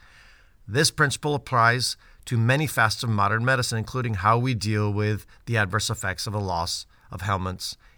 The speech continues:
in our immune system. I couldn't agree more with him here again. I think the government has spent far too much of its resource capabilities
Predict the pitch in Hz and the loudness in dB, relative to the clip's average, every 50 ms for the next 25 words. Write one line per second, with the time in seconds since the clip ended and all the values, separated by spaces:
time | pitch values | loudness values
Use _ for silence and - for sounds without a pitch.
0 | _ - - 101 95 92 82 - 98 101 101 107 120 143 151 143 123 - 113 92 | _ -10 -8 -8 -8 -8 -8 -6 -4 -2 0 2 4 4 4 4 2 0 -4 -6
1 | - - - - - - _ _ _ _ _ _ _ - - - - - 127 123 | -8 -10 -16 -20 -20 -20 _ _ _ _ _ _ _ -20 -16 -16 -10 -4 0 2
2 | 120 117 98 110 127 131 135 147 165 185 180 170 151 131 110 123 131 131 147 180 | 2 2 2 2 2 4 4 4 4 4 4 2 0 0 0 0 0 0 2 2
3 | 196 170 123 104 98 98 92 98 90 85 80 82 - - - - - - - 104 | 2 2 0 -2 -4 -4 -4 -4 -4 -4 -6 -10 -14 -20 -20 -20 -18 -6 2 2
4 | 127 143 117 - 135 123 117 - 131 107 107 120 117 104 117 123 127 107 107 110 | 2 2 2 0 -2 -2 -2 -2 -4 0 2 2 2 4 2 2 2 0 0 -2
5 | 120 - - - 139 135 117 - - - 160 160 185 185 185 - - 135 123 113 | -2 -2 0 0 0 0 0 -2 -4 0 4 6 8 6 6 4 0 0 2 2
6 | 107 - 123 113 110 - - 101 117 123 113 - - 117 113 104 - - - - | 2 0 0 -4 -2 -4 -4 -2 -2 -2 -2 -2 -2 -2 -2 0 -2 -2 -4 -4
7 | _ - - - - - - - 139 131 92 117 98 - 143 156 151 135 123 110 | _ -18 -20 -20 -20 -20 -10 -4 -4 -4 -2 -4 -2 2 4 4 4 4 2 0
8 | 117 110 | -2 -2